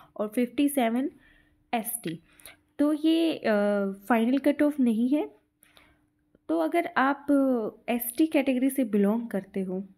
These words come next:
अगर आपका स्कोर है around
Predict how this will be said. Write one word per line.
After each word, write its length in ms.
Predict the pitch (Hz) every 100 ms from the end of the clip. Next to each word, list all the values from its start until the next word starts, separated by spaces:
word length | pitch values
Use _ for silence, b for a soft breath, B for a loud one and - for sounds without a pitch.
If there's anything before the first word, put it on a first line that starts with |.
| _ _
अगर 240 | 214 247
आपका 1300 | 254 226 226 - - - - - _ _ _ - 269
स्कोर 480 | 269 - 214 220 233
है 400 | 226 233 240 220
around 360 | 214 226 226